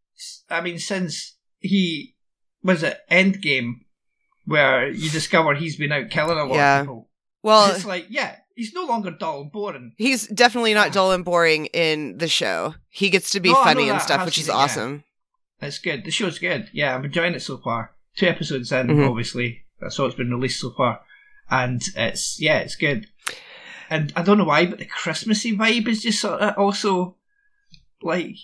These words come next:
Speaker 1: doing it for me.
Speaker 2: Yeah, I really like it.
Speaker 1: <laughs>
Speaker 2: But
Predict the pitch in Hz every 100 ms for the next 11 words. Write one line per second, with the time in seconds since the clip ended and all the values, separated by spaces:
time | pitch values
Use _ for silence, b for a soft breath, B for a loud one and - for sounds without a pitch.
0 | 190 185 190 196 196 196 202 220 202 190
1 | 208 214 202 185 180 175 160 - - 233
2 | B B B - 208 190